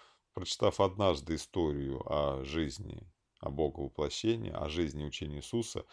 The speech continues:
глядя даже не столько на его, слушая не столько его слова, сколько глядя на его жизнь и поступки,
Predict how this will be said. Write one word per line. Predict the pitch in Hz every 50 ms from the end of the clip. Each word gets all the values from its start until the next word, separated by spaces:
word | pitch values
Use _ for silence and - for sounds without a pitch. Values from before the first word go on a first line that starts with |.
| - - -
глядя | - 104 - 92 95 113 110 92 76 78 73
даже | 71 82 73 71 82
не | 90 90
столько | - - 113 98 82 - - 85
на | 80 80
его, | 82 82 82 87 - -
слушая | - - - 101 90 - - - 80
не | 80 80
столько | - - 98 82 - - -
его | 78 73
слова, | - - 87 90 98 98
сколько | - - - 78 - - -
глядя | 76 82 80 85 78 71 73 73
на | 73 73
его | 73 76 78 76
жизнь | 78 85 76 71 73
и | 69
поступки, | - - 78 73 - - 127 117 - - - - -